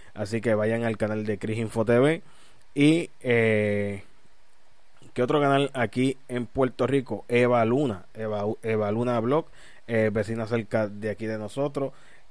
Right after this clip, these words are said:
que, eh, tiene también excelente, excelente contenido, eh, tanto recetas para veganos,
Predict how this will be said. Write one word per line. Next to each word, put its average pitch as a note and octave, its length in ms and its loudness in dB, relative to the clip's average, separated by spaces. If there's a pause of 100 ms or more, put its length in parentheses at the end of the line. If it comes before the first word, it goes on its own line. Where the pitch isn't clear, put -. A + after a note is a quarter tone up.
que, C3 380 6 (120)
eh, G#2+ 600 4 (420)
tiene C3+ 220 4
también C3 280 4
excelente, A2+ 720 0
excelente G#2 360 -4
contenido, A2 640 0 (340)
eh, G#2 600 2
tanto A2+ 420 -2
recetas A2+ 360 0
para A2+ 260 4
veganos, A2+ 460 4